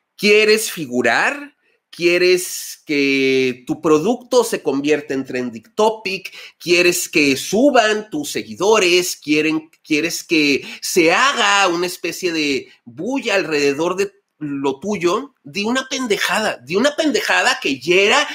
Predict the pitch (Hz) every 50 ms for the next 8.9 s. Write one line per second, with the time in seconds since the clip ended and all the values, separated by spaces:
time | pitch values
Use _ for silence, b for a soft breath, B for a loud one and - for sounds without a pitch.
0 | B B B - 151 - 185 170 160 - 135 117 - 127 - 247 254 262 262 262
1 | 262 285 285 - 185 - - 160 - - - 254 - 123 165 220 233 254 269 285
2 | 285 277 B B B B B _ _ _ _ _ _ - 208 214 226 226 220 220
3 | 220 214 208 208 208 - - 240 269 311 320 320 311 302 302 294 - 320 320 302
4 | 302 302 - 302 285 - - 226 196 190 196 240 285 - 403 427 453 440 392 370
5 | - - 185 160 151 147 143 143 151 156 160 311 226 247 - 339 - - 330 302
6 | - - 339 349 359 359 349 285 190 B B B B B B B B B _ _
7 | - 147 127 165 220 226 285 269 254 233 202 165 - 180 170 147 175 190 220 240
8 | 269 277 311 330 320 294 220 175 160 185 214 226 214 202 202 - 233 262